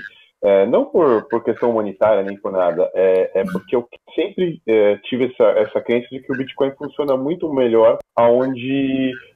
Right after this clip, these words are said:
a economia não está funcionando bem, a economia comum, né, tradicional, não tá funcio-, não está funcionando bem, né? É, o Rodrigo, o Rodrigo teve essa experiência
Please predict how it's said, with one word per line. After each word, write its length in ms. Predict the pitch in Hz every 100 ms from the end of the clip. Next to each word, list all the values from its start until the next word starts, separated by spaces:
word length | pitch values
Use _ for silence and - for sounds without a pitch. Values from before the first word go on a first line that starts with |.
| -
a 100 | 117
economia 800 | 120 - 135 135 127 123 135 135
não 280 | 135 131 139
está 340 | 139 - 131
funcionando 540 | 127 147 - 135 135 147
bem, 360 | 117 104 95
a 40 | 92
economia 640 | 98 101 101 104 104 95 - - -
comum, 300 | 117 107 151
né, 140 | 127
tradicional, 560 | - 104 101 107 98 98
não 140 | 110
tá 260 | 107 113 107
funcio-, 280 | - 107 104
não 120 | 104
está 180 | 107 117
funcionando 420 | 107 117 120 113 127
bem, 260 | 104 87 - _ _ -
né? 140 | 90 - _ _ -
É, 100 | 98
o 40 | 98
Rodrigo, 420 | 104 107 135 113 101
o 560 | 95 92 90 87 87
Rodrigo 280 | 92 90 107
teve 180 | - 104
essa 140 | -
experiência 760 | 101 104 98 92 110 - 104